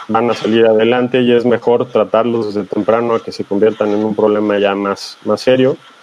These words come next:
Este, los niños que tienen estreñimiento moderado o severo necesitan laxantes, al igual que un in-,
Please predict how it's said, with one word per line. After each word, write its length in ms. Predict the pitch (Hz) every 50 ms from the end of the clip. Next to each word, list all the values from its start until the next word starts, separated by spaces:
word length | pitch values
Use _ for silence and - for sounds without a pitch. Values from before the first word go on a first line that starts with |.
| - - - - - - - - - - - - -
Este, 680 | - 113 110 107 - - - - 113 113 113 113 107 107 - - - - - - - - - - - - - - - - - -
los 160 | - 120 123
niños 320 | 120 135 147 156 160 151 160
que 140 | - 139 127
tienen 360 | 135 170 156 151 147 139 131
estreñimiento 840 | 117 - - 117 117 117 120 123 127 131 131 135 - 139 131 127 113 - - - - - - - - - - - - - - 120 113
moderado 540 | 117 117 117 113 107 110 110 123 127 139 139
o 60 | 131
severo 480 | 127 131 - 110 107 113 117 127 139 143
necesitan 800 | 127 127 117 107 101 - 117 - - 143 131 - 147 139 131 113
laxantes, 800 | 101 95 - - 117 117 123 117 - 143 185 202 - - - - - - - - - -
al 140 | - 107 107
igual 360 | 110 107 110 120 123 135 131
que 100 | 131 135
un 120 | 127 127 127
in-, 220 | 123 120 104 -